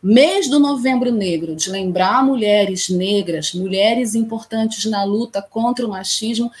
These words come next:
é super importante assistir ou reassistir esse filme pra que a gente possa refletir a nossa forma, principalmente vocês, homens, possam refletir melhor a forma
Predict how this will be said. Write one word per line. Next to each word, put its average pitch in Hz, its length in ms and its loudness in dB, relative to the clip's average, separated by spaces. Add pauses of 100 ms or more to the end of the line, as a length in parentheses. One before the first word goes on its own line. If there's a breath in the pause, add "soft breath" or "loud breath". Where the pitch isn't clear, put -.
(200 loud breath)
é 202 80 -8
super 302 400 -2
importante 226 760 -4
assistir 226 760 -2 (200 loud breath)
ou 202 140 2
reassistir 254 840 0
esse 247 260 -4
filme 208 440 -6 (200 soft breath)
pra - 100 -4
que 254 100 -4
a 254 60 2
gente 233 340 -4
possa 202 400 0
refletir 202 880 -4 (160 loud breath)
a 196 120 0
nossa 254 560 4
forma, 233 400 -2
principalmente 240 720 -2
vocês, 208 640 0
homens, 160 520 -2 (260 loud breath)
possam 220 400 2
refletir 202 600 -6
melhor 180 440 -4
a 185 120 -8
forma 202 680 -2